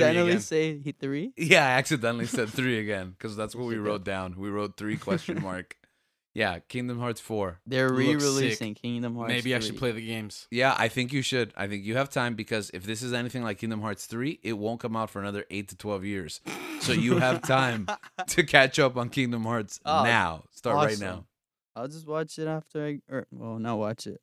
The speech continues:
Speaker 1: I'll
Speaker 2: We'll
Speaker 1: just
Speaker 2: just
Speaker 1: play it
Speaker 2: watch
Speaker 1: after I
Speaker 2: gameplay after.
Speaker 1: graduate.
Speaker 3: <laughs> Maybe I'll be live streaming by that
Speaker 2: I'll be a
Speaker 3: point, and you
Speaker 2: doctor
Speaker 3: guys
Speaker 2: by
Speaker 3: can
Speaker 2: then.
Speaker 3: just, yeah.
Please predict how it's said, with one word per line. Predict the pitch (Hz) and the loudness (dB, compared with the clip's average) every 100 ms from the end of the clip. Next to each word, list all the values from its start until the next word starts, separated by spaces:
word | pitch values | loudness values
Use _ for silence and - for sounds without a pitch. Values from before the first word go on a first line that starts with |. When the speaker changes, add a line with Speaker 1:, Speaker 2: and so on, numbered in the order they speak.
| _ 120 | _ -6
Speaker 1:
I'll | 127 | -2
Speaker 2:
We'll | 156 | 2
Speaker 1:
just | 185 | 4
Speaker 2:
just | |
Speaker 1:
play | 196 190 | 8 10
it | |
Speaker 2:
watch | 156 151 | 10 8
Speaker 1:
after | 156 - | 8 8
I | |
Speaker 2:
gameplay | 139 151 | 6 6
after. | 147 147 | 6 4
Speaker 1:
graduate. | 131 123 - 131 - _ _ _ - | 2 0 -4 -14 -14 _ _ _ -18
Speaker 3:
<laughs> | 113 104 - _ _ | -14 -14 -16 _ _
Maybe | 131 127 135 | 0 2 4
I'll | 139 | 4
be | 139 | 2
live | 131 120 117 | 2 0 -2
streaming | 120 110 98 | -4 -4 -4
by | 95 | -4
that | 95 92 | -2 -4
Speaker 2:
I'll | 107 | -4
be | 135 | -4
a | |
Speaker 3:
point, | 95 | -4
and | 104 | -4
you | 101 | -4
Speaker 2:
doctor | 98 | -4
Speaker 3:
guys | 101 | -4
Speaker 2:
by | |
Speaker 3:
can | 101 | -6
Speaker 2:
then. | 98 | -8
Speaker 3:
just, | 92 90 - | -10 -12 -14
yeah. | 92 | -14